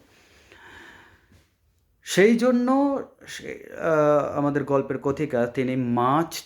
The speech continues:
চুরি করে মেয়েকে খাওয়ানোর জন্য বাধ্য হয়েছে। প্রশ্ন হলো, "মাছের যে ঝোল দিয়ে ভাত খাওয়াবি, তো আমি নেবনি এক টুকরো মাছ আমার রোগে ভোগা কোলের,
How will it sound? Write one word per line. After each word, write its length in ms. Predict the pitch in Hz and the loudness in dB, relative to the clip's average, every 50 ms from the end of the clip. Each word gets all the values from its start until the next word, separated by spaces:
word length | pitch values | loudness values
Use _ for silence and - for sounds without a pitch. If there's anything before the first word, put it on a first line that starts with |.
| _ | _
চুরি 300 | - - 139 143 156 165 | -12 -8 -6 -4 -4 -6
করে 420 | 156 - 139 127 120 120 117 135 160 | -4 -4 -4 -2 0 0 0 0 0
মেয়েকে 400 | 165 143 127 123 - - - 117 | -2 -4 -4 -4 -6 -6 -8 -10
খাওয়ানোর 480 | - - 123 113 113 113 117 117 110 | -8 -8 -6 -4 -2 -2 -2 -2 -4
জন্য 520 | - - 110 110 110 120 135 170 - - - _ | -4 -8 -6 -6 -4 -6 -6 -6 -8 -12 -16 _
বাধ্য 380 | 127 120 110 107 104 104 - 117 | -4 -2 -2 -2 -2 -4 -8 -8
হয়েছে। 600 | 110 110 113 107 - - - - 95 - - _ _ _ _ _ _ _ _ _ - - - - _ | -6 -6 -6 -6 -8 -10 -10 -10 -14 -18 -20 _ _ _ _ _ _ _ _ _ -18 -18 -18 -20 _
প্রশ্ন 320 | - 110 101 95 - 160 165 | -14 -14 -10 -4 -2 0 0
হলো, 340 | 156 135 113 107 110 - - _ - - - _ _ | 2 0 0 -2 -4 -8 -14 _ -20 -20 -20 _ _
"মাছের 300 | 127 135 135 165 165 147 | 0 0 2 2 -2 0
যে 260 | 131 151 156 160 156 | 2 4 4 4 4
ঝোল 340 | 143 117 127 143 156 156 156 | 2 2 2 2 2 2 2
দিয়ে 120 | 160 160 | 2 0
ভাত 280 | 147 131 139 143 143 - | 0 0 -2 -4 -4 -4
খাওয়াবি, 540 | - 151 147 147 143 139 143 170 202 180 - - - _ _ _ _ _ | -2 0 2 2 2 2 0 -2 -4 -4 -6 -10 -18 _ _ _ _ _
তো 120 | 147 143 | -4 -4
আমি 420 | 139 - 139 135 135 143 151 151 | -2 -2 -4 -4 -2 0 0 0
নেবনি 460 | 143 135 135 139 147 180 214 240 262 247 | 0 0 0 0 0 0 2 2 2 0
এক 140 | 214 208 - | 0 -2 -4
টুকরো 280 | - 196 202 190 180 180 | -6 -6 -4 -4 -4 -2
মাছ 300 | 180 180 175 151 139 156 | -2 -2 -2 -2 -2 -2
আমার 220 | 147 147 143 139 | 0 0 0 0
রোগে 220 | 135 143 139 143 143 | 0 0 0 0 0
ভোগা 280 | 139 143 139 143 143 | 0 -2 -2 -4 -4
কোলের, 320 | 139 - 131 131 131 135 | -4 -6 -4 -4 -2 -4